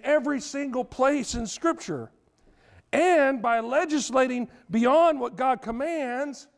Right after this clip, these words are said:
we steal away their joy. We steal away their joy. I heard about a young entrepreneur. He went into the city. He had heard about Hans the tailor. Hans the tailor was the greatest tailor ever. So the young man,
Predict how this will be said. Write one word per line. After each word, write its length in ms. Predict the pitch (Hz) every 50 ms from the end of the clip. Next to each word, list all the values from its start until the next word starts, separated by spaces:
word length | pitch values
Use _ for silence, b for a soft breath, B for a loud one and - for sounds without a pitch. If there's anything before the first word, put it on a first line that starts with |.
| _ _ _ _ _ _ _ _ _ _ _ -
we 140 | 151 165 170
steal 400 | - - - 254 240 240 226 214
away 280 | 196 185 208 208 208 202
their 140 | 196 185
joy. 640 | 180 151 190 226 262 240 185 135 120 110 104 120 - - _ _ _ _ _ _ _ _ _ _ _ _ _ _ _ _ _ _ _ _ _
We 100 | - 147
steal 320 | - - - 202 196 185 180
away 200 | 175 180 175 165
their 140 | 170 165
joy. 600 | 156 156 185 190 180 170 147 127 117 107 113 120 - _ _ _ _ _ _ _ _ - b b b b b b b b b b b
I 20 | 233
heard 140 | 247 269
about 300 | 269 208 254 254 240 220
a 40 | 202
young 300 | 208 226 247 247 233 226
entrepreneur. 640 | - 226 254 240 - 208 165 196 190 220 247 247 247
He 80 | 240 226
went 180 | 233 240 240
into 160 | 247 208 214
the 140 | 202 170 180
city. 480 | - - - 277 285 277 269 254 - B B B B
He 80 | B 262
had 140 | 269 240 208
heard 460 | 180 254 262 262 262 254 254 226 233 B B B B
about 320 | B 202 220 226 208 202 -
Hans 760 | - - - 262 269 285 285 294 294 294 294 269 - - - B B B B
the 100 | 202 202
tailor. 640 | 202 - - 254 277 269 247 214 170 135 113 - - b b b b b
Hans 340 | 247 285 330 349 339 254
the 60 | 302 220
tailor 340 | - - 311 302 285 277
was 160 | 254 247 208 196
the 80 | 208
greatest 440 | 190 226 247 277 294 285 285 - -
tailor 360 | - 247 254 254 254 247 -
ever. 320 | - 247 269 247 214 180 - B B B B
So 140 | - 262
the 100 | 254 240
young 280 | 247 269 302 339 320 294
man, 340 | 285 285 294 302 302 269